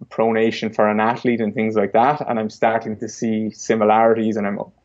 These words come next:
with my, with my athletes, I am trying to delay knee extension, but I'm not telling them to do anything when they run. I'm just training them, and then they're just going and doing it.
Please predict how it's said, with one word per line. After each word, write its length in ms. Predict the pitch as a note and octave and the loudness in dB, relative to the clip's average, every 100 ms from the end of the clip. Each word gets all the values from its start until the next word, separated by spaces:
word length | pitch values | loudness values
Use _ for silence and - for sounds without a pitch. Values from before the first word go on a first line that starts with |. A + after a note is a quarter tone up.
| _ _ _ _ - | _ _ _ _ -2
with 180 | C#3 C#3 | 0 2
my, 180 | C#3 | 2
with 240 | C#3 D3 C#3+ | 4 2 4
my 140 | C#3 | 2
athletes, 500 | A#2+ C#3 C#3+ B2 A#2 | 2 0 -2 -6 -2
I 80 | A2 | -2
am 300 | A2+ B2 A#2 | 0 -2 -6
trying 280 | - A#2 A#2 | -4 -4 -4
to 80 | A2 | -2
delay 400 | A2 A2 A2+ A2+ | 2 4 4 2
knee 220 | A2 G#2+ | 0 -2
extension, 720 | G2 - A2 A2+ - A2+ G#2+ _ - _ _ | -4 -2 -2 -2 -4 -4 -6 _ -20 _ _
but 120 | B2+ A2 | 2 2
I'm 120 | A2+ | 4
not 260 | B2 C#3+ - | 2 2 0
telling 320 | B2 A#2+ A#2 | 0 2 0
them 120 | G#2+ | -4
to 80 | G#2+ | -6
do 200 | G2+ G#2+ | -2 0
anything 300 | G#2 G#2 G2 | 0 -2 -4
when 140 | G2 | -2
they 80 | G2+ | 0
run. 280 | G2 G2+ G2 - _ _ _ | 2 0 -2 -10 _ _ _
I'm 160 | G#2+ G#2 | -4 0
just 500 | A#2+ A#2 - - - _ _ _ - | 2 2 0 -10 -20 _ _ _ -4
training 440 | - A#2+ A#2 A2+ | 0 2 2 2
them, 160 | A2 A#2+ | 2 0
and 100 | G#2+ | -2
then 140 | G#2+ G#2 | -2 2
they're 160 | G2+ | 0
just 240 | G2 G#2 - | 0 -6 0
going 320 | G#2+ G#2+ G#2 | 2 2 0
and 100 | G2 | -2
doing 240 | G2+ G2+ | -2 -2
it. 140 | F#2 | -6